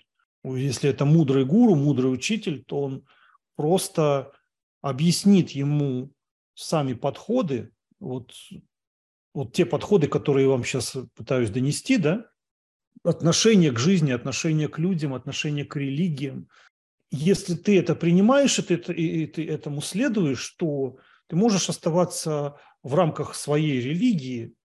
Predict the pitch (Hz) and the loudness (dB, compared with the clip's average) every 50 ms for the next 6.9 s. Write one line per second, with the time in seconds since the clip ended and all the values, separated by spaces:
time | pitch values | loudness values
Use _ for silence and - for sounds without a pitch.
0 | _ _ _ _ - 196 - 131 135 143 151 160 156 147 156 175 185 185 180 160 | _ _ _ _ -14 -10 -8 -6 -2 0 2 2 2 4 4 4 4 4 4 2
1 | 143 139 123 120 127 - - - 147 131 120 - 131 127 120 - 151 160 156 160 | 0 -2 -2 -4 -6 -8 -10 -8 -6 -6 -4 -4 -4 -4 -2 -2 -2 0 0 0
2 | 143 117 - 127 110 - - - - - - - _ - - 156 156 185 190 170 | -2 -4 -6 -10 -14 -16 -18 -18 -20 -20 -20 -20 _ -4 0 2 4 6 6 6
3 | 160 143 - - 147 135 - 147 127 120 - _ - 214 - 165 151 120 139 139 | 4 2 0 -2 -4 -4 -4 -6 -8 -8 -12 _ -16 -14 -12 -12 -8 -6 -6 -4
4 | 135 151 185 - 156 - - 139 135 127 139 135 131 180 190 185 - 151 131 123 | 0 0 0 0 -2 -2 -2 -2 0 0 -2 0 2 2 2 2 2 0 0 0
5 | 120 - - _ _ _ _ - - 139 139 120 - - - 127 123 113 139 156 | -2 -6 -14 _ _ _ _ -10 -6 -6 -6 -6 -6 -6 -6 -6 -6 -4 -4 -6
6 | 170 - - - _ _ _ _ 151 143 147 156 156 156 156 151 147 156 | -6 -8 -12 -20 _ _ _ _ -2 0 2 4 4 4 2 2 0 -2